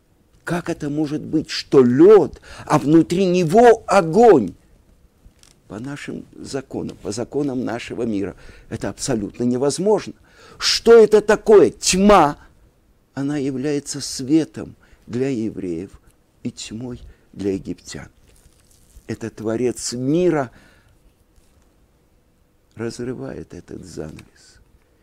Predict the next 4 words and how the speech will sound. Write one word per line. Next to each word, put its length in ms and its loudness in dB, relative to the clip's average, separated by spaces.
и 80 -8
проявляется 1080 -12
то 460 -8
особенное 920 -8